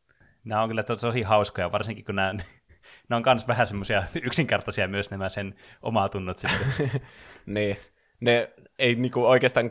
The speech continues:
Speaker 2: keskustele yhtään siitä moraalisesta
Speaker 1: Niin.
Speaker 2: valinnasta, vaan enemmän niinku alkaa haukkua toiset.
Speaker 1: Jep.
Speaker 2: "Kato nyt tuota, tuolla on tommonen mekko vaan päällä ja harppu."
Speaker 1: Mm.
Speaker 2: Ja sitten se on silleen, että "se on kaapuu" tai
Speaker 1: Mm.
Speaker 2: jotain.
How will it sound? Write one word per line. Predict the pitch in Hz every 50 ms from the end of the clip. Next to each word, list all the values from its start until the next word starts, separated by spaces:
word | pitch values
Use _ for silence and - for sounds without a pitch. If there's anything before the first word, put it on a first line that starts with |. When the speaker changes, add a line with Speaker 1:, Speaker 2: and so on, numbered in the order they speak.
| - - _ _ -
Speaker 2:
keskustele | - 117 - - - 110 - - 104
yhtään | 110 113 104 - 107 -
siitä | 123 104 107
moraalisesta | 110 113 117 117 113 107 104 98 98 101 - 120 - - -
Speaker 1:
Niin. | 95 92
Speaker 2:
valinnasta, | 98 95 95 98 101 110 110 - - 107 104
vaan | 104 104 104
enemmän | 107 110 107 107 110 104
niinku | 104 - 107
alkaa | 104 101 - 107 104
haukkua | 113 110 104 104 101 - - 92
toiset. | 92 - - 101 95 101 101 - 95 - - -
Speaker 1:
Jep. | 107 95 90 - - - _ _ - - -
Speaker 2:
"Kato | 370 - 359 349 330
nyt | 320 311 311 311 -
tuota, | - 339 320 294 220 202 - 139 147 - -
tuolla | - 330 320 320 339
on | 339
tommonen | 339 339 302 320 330 302
mekko | 302 320 359 349 - - - - 240 226
vaan | 240 240 240 233
päällä | - - 262 262 247 240 233 226
ja | 226 233
harppu." | 240 269 277 254 - - - - _ - 135 113 - -
Speaker 1:
Mm. | - - 107 98 92 90 87 _ _ _ _ _ _ _ -
Speaker 2:
Ja | - 107
sitten | - - 101 95
se | 101
on | 98
silleen, | - 98 92 92 90
että | 90 - - 90 - _ _ _ _ _ _ _ _ _ _ - _ _ _ - _ - - - - - - - _ _ -
"se | - 147 156
on | 156 160 160 151 135 139 143 143 - _ - - 135 127 101 - -
kaapuu" | - 180 202 180 127 107 110 107 - 120 104 95 98 90 82 - - -
tai | - 92 92
Speaker 1:
Mm. | 95
Speaker 2:
jotain. | 95 90 87 85 87 98 104 113